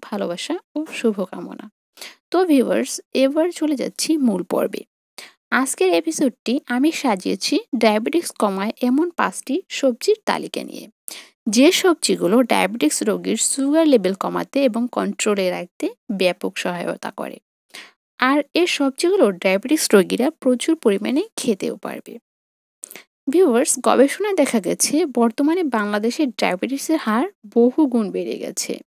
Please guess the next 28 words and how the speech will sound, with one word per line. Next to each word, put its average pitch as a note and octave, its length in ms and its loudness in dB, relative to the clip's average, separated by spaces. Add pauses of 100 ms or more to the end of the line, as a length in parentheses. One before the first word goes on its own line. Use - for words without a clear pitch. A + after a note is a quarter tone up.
(680)
এর D#4+ 120 6
মূল A#3+ 240 4 (120)
কারণ E4 200 4 (100)
হলো G3+ 240 2 (360)
আমাদের C#4 360 0
দেশের E4+ 260 2 (120)
মানুষ G3 260 0 (280)
খাবার A3+ 380 2
দাবারের E4 360 2
ব্যাপারে B3+ 300 -2 (200)
খুবই C4+ 280 2 (140)
অসচেতন A#3 520 -4 (200)
ও - 20 4 (180)
অজ্ঞ। - 200 -16 (880)
কোন E4+ 200 4 (120)
খাবারটা F4 320 2 (100)
স্বাস্থ্যের B3 460 0
জন্য C#4 140 2 (200)
ভালো F3+ 200 0 (140)
আর B3+ 100 2 (140)
কোনটা C4 360 2
ক্ষতিকর, G3 520 -2 (320)
এই C#4 80 4 (100)
নলেজটা A#3+ 420 0 (220)
আমাদের A3 260 -2 (160)
অনেকেরই F3+ 480 -2
অজানা। - 340 -10 (680)
তো F4+ 60 6